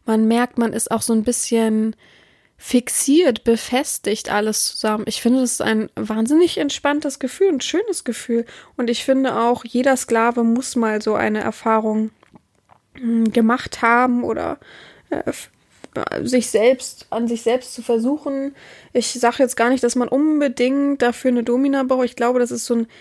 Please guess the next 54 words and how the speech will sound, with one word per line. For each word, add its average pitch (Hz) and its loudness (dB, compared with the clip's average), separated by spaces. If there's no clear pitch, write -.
erste 247 0
Erfahrung, 247 2
Selbstversuch 247 0
ist, 233 -2
glaube 226 4
ich, - -4
echt - -6
oft - -2
Wachs - 0
und 240 2
eine 233 0
Kerze. - 0
Jetzt - -8
muss 262 -12
ich - -20
mal - -8
ein - -10
bisschen 247 -10
aufpassen, 254 -12
dass - -8
ich - -20
das - -12
hier - -4
nicht 262 -2
im - -4
Bett - -2
verteile, 320 -2
den 262 -2
Wachs. - -8
Ich - -4
pull 294 2
den 247 4
Wachs 247 0
langsam 240 0
so 233 0
runter. 277 0
Ich - -18
finde 233 -6
es 233 -12
auch 233 -6
eine 240 -4
schöne 240 2
Sache, 254 0
die 240 -2
so 240 2
ein 233 2
bisschen 226 2
bleibt. 254 2
Ein 226 4
Schlag 233 0
ist 247 -4
natürlich 226 -4
genau 226 -2
das, - -4